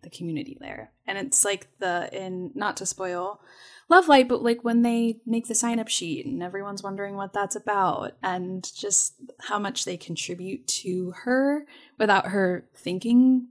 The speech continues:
that that's the case, her kind of thinking she's alone, um, which I think is really similar to Gilmore Girls. It's, like, a lot of the times I see, like, those characters seemingly feel like they alo-, they're alone, but they turn right back around and the entire town is behind them.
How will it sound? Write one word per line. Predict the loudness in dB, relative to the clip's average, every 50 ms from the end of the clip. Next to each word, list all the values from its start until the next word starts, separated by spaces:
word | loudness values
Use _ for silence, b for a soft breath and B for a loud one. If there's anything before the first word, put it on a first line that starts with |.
| _ _
that | -4 0 2
that's | 4 4 4 2 0 -2
the | -2 -4
case, | -4 -4 -2 0 0 0 2 2 2 2 2 0 -2 -6
her | -12 -14
kind | -14 -10 -12 -12
of | -10 -10
thinking | -14 -14 -12 -12 -12
she's | -10 -10 -8 -8
alone, | -6 -6 -6 -6 -6 -6 -6 -4 -4 -4 -6 -6 B B B B B B B
um, | -2 -2 0 0 -2 -4 -8 -14 _ _
which | 0 2 4 2
I | 4
think | 6 6 6 6 4
is | 2 0
really | 0 0 0 0
similar | 4 4 4 6 6 4
to | 2
Gilmore | -2 -4 -8 -8 -8
Girls. | -10 -10 -10 -10 -8 -8
It's, | -8 -8
like, | -8 -8 -8
a | -4
lot | -4 -2 -2
of | -2 -4
the | -6
times | -10 -10 -10 -10 -10 -8
I | -10 -8
see, | -6 -6 -6 -6 -6 -6
like, | -6 -6 -8 -8 B B B B B B B
those | 2 2 2 4
characters | 2 2 0 0 0 -2 -2 -2 -4 -6 -8 -12 _ _ _ _ _ _
seemingly | 0 2 2 2 2 0 0 2 2 0 0
feel | 0 0 0 0
like | 0 0 -2
they | -4 -6 -4
alo-, | -4 -6 -6 -8 _
they're | -6 -4 -4
alone, | -4 -4 -4 -6 -6 -6 -6 -8
but | -8 -4
they | -4 -4 -4
turn | -6 -8 -6 -6 -4 -2
right | -4 -4 -4
back | -4 -6 -6 -4
around | -6 -6 -6 -6 -8 -8 -8
and | -10 -10
the | -10
entire | -10 -10 -10 -10 -12 -12 -12
town | -12 -14 -12 -10 -8
is | -10 -10
behind | -12 -14 -16 -14 -12 -12 -12 -12
them. | -12 -12 -10 -10 -8 -10 -10